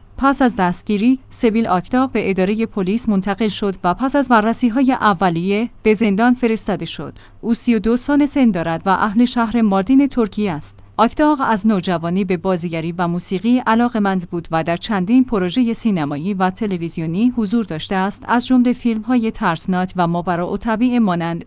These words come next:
کولیاس و انا، جادوی سیاه. او همچنین سابقهٔ بازی در سریال‌های مطرح سیب ممنوعه و کوچه‌های پشتی را دارد. با وجود حرفهٔ بازیگری،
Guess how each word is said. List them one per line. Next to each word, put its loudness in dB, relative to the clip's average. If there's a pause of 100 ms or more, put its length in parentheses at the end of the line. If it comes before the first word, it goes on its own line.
کولیاس -2
و 2
انا، 2 (180)
جادوی 2
سیاه. -4 (200)
او 4
همچنین 6
سابقهٔ 2
بازی 0
در 2
سریال‌های 0
مطرح 2
سیب 2
ممنوعه 0
و 2
کوچه‌های 0
پشتی -4
را -2
دارد. -10 (240)
با 4
وجود 2
حرفهٔ 2
بازیگری، -2